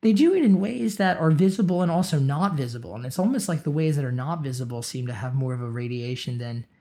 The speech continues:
the visible ways, you know? So they notably started dressing different, and the interview, the demeanor of their interviews changed. But the, the, it was really the music that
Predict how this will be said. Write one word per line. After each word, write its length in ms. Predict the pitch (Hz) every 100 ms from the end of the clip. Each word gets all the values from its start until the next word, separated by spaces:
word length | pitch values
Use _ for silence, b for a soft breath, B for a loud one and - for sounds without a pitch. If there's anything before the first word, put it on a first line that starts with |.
| _ -
the 80 | 135
visible 420 | 151 208 190 151
ways, 380 | 135 123 123 127
you 80 | 143
know? 80 |
So 240 | 131 - 147
they 120 | 147
notably 440 | 151 175 202 185
started 320 | 147 - 135 120
dressing 480 | 127 147 160 165
different, 460 | 127 120 110 113 147 _ _ _ _
and 160 | 131 135
the 80 | 123
interview, 460 | 175 202 160 135
the 100 | 131
demeanor 380 | 139 139 151 170
of 80 | 143
their 100 | 139
interviews 500 | 143 151 147 139 123
changed. 600 | - 110 101 110 - - _ _ _ _
But 140 | 185
the, 240 | 175 160 139
the, 200 | 170 165
it 40 | 180
was 200 | 170 180
really 180 | 330
the 100 | 208
music 640 | 143 151 196 311 233 131 -
that 400 | 131 120 -